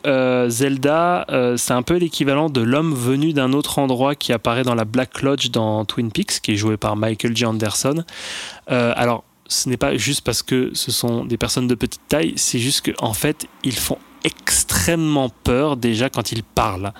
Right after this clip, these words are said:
Franchement, elle a une diction et elle a un timbre de voix, mais ça te fout la chair de poule. C'est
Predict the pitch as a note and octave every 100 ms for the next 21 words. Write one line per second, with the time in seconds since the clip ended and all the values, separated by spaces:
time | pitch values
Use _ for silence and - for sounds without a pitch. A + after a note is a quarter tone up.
0 | - - - - - - - B2 - D#3
1 | - A#2+ A2+ A2+ A2+ A2 C3 D#3 - -
2 | D3 D3 D3+ - - - - A#2+ G#2+ G#2+
3 | G#2+ G2 G2+ - D#3+ D#3 C3 B2 A2 A2+
4 | A#2+ F3 - - - - A#2+ A#2 A2 G#2+
5 | G2+ G2+ - - - B2 A2 - G#2+ -
6 | - E3 B2 - C3+ B2+ - A2+ C#3+ -
7 | _ - - - - - - - - -
8 | B2 A2+ G#2+ G2+ G2 F#2+